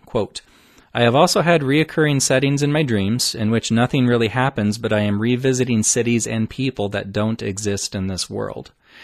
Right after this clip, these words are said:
These strange cities are so detailed that I can draw you a map of them.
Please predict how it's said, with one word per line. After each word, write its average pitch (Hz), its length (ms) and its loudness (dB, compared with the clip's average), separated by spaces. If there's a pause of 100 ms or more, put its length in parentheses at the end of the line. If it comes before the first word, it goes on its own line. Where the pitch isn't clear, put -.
(260)
These 170 220 2
strange 185 380 0
cities 98 340 0
are 101 80 0
so 147 340 2
detailed 113 520 -2
that 104 120 0
I 110 100 2
can 107 180 0
draw 117 280 2
you 127 200 2
a 127 60 2
map 151 300 -2
of 92 180 -4
them. 113 300 -10